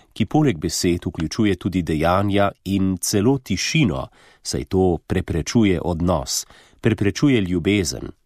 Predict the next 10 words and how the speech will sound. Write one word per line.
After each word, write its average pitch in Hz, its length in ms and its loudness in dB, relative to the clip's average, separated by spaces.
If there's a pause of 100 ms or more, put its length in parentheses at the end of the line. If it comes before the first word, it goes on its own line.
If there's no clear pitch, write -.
(140)
je 73 300 -6
poudaril 80 760 -2
sveti 87 440 2
oče. 85 400 0 (920)
Po 113 120 4
njegovih 101 440 2
besedah 98 540 0 (160)
vsi 127 340 2
živimo 104 500 2
med 87 300 -4